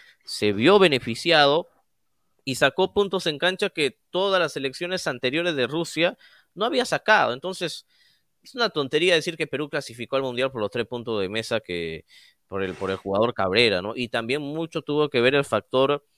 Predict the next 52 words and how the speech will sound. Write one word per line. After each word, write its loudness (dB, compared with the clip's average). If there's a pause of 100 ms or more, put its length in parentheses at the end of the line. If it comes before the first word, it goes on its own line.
(240)
eh, 0
no -6
sé -6
si -8
de -4
suerte -2
o 0
del 0
destino, -6
porque -6 (400)
muchas 0
jugadas, 6
eh, 0
por 2
ejemplo, 2
el 4
palo 4
de 2
Godín, 0 (320)
eh, -4
el -4
remate -4
de 0
Justiniano, -2 (460)
eh, -4
también -4
lo, 0
lo 0
de 0
Paolo 0
Guerrero, 0
pues, -4
que, -6
que -8
al -6
final -2
pudo 0
haber, 0
nosotros -6
pudimos -4
haberle 0
ganado 2
a 4
Argentina -4
en -10
el, -10
en -14
el -10
penúltimo -4
partido -2
de 4
eliminatoria. 2